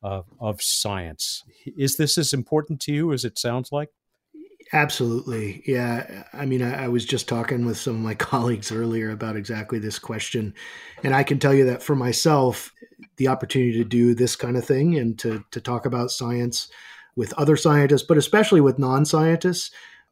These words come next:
Speaker 2: is as important to me as anything. I, you know, I love so much, um, being able to talk about these things and, and share ideas and communicate. So I appreciate this opportunity, and,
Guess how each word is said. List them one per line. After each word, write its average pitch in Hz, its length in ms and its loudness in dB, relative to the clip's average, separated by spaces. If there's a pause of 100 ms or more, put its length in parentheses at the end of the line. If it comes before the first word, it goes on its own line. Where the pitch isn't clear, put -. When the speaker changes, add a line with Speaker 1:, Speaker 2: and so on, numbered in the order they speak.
(180)
Speaker 2:
is 127 400 2
as 120 220 -2
important 139 420 4
to 120 60 0
me 120 460 2
as 107 180 -8
anything. 101 580 -4
I, 113 180 -10 (240)
you 117 100 -16
know, 107 280 -8
I 120 40 -10
love 113 380 -2
so 131 260 0
much, 127 420 -2 (120)
um, 107 420 -8
being 117 140 0
able 113 140 -4
to 110 80 -2
talk 110 300 -10
about 107 300 -8
these 107 240 -6
things 107 320 -6
and, 101 180 -6 (560)
and 104 280 -6
share 110 300 -2
ideas 104 680 -4 (240)
and 98 200 -10
communicate. 101 640 -6
So 101 320 -8
I 101 80 -10
appreciate 110 480 -4
this 110 200 -6
opportunity, 101 760 -6
and, 90 260 -10